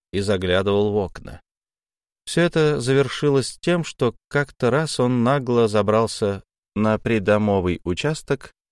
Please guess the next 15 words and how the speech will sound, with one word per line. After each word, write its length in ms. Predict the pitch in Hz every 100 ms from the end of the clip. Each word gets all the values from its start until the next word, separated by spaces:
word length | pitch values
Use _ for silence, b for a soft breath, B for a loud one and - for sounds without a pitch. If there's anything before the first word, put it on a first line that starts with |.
| _ -
и 120 | 131
настолько 580 | 147 151 - 175 156 143
увлёкся 520 | 135 135 147 - 127
своим 400 | - 127 120 113
делом, 380 | 113 170 160 147
что 240 | - 135
не 140 | 131 123
заметил 580 | 120 123 156 - 139 - -
приближавшегося 960 | 143 131 131 107 117 117 - 101 - 90
мужчину. 600 | 85 - - 69 65 - _ _ _ _ _ _ -
Тот 200 | 160 -
повалил 420 | 156 160 160 151
Ричарда 480 | 147 143 131 123 127
на 160 | 127
землю, 400 | 123 156 120 85